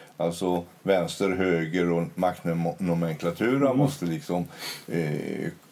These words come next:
Speaker 1: få en konsistent, eh, sammanhållning.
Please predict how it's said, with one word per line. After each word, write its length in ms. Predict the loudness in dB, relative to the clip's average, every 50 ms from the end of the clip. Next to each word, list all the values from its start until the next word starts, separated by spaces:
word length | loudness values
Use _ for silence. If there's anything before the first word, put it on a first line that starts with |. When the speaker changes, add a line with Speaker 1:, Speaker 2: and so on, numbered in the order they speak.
| -14
Speaker 1:
få 160 | -4 0 2 2
en 100 | 2 0
konsistent, 880 | 0 0 0 0 0 -4 -6 -2 2 2 4 4 2 0 -2 -6 -6 -4
eh, 680 | -2 0 0 0 0 0 0 0 0 0 -2 -2 -2
sammanhållning. 840 | 0 0 0 2 2 0 2 4 4 4 4 4 2 2 2 0 -2